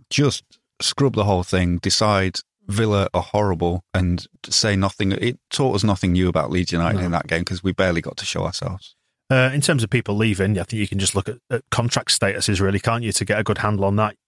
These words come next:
Speaker 2: Pablo, I think, is obviously gonna go. Alioski very quickly ticking down. You would have thought that one would have been done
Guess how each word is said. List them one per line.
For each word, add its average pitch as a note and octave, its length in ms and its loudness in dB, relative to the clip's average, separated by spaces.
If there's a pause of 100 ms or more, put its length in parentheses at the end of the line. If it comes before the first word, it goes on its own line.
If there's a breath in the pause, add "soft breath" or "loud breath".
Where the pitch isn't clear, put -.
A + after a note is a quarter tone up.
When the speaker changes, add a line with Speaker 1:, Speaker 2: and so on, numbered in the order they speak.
(140)
Speaker 2:
Pablo, G2+ 460 2
I F2+ 80 -6
think, G#2 180 0
is G2+ 120 0
obviously G#2 280 0
gonna G#2 180 0
go. A#2+ 280 2 (420)
Alioski A2+ 480 2
very A2 220 0
quickly - 260 -2
ticking G#2 320 0
down. G#2+ 260 2
You A2 100 4
would G#2+ 80 2
have G2 80 0
thought G#2+ 240 0
that A2 160 0
one A#2 100 -2 (140)
would G#2 120 0
have G2 100 0
been G2+ 180 2
done G2+ 300 0